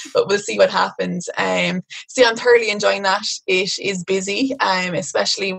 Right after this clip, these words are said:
when I'm kind of coming off the pitch on a Saturday, maybe at a Camogie match, and I'm back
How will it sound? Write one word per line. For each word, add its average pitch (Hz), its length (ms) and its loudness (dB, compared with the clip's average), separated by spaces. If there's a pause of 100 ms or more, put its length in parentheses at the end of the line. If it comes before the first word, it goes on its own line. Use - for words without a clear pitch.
when 185 180 2
I'm 180 220 -2
kind 180 160 -4
of 165 80 -6
coming 190 180 -2
off 180 180 0
the 190 60 -6
pitch 196 260 -6
on 180 100 0
a 180 60 -2
Saturday, 180 440 -2
maybe 175 180 -4
at 175 80 2
a 175 80 -4
Camogie 202 340 -4
match, 180 300 -2
and 170 80 -2
I'm 175 140 -2 (320)
back - 180 2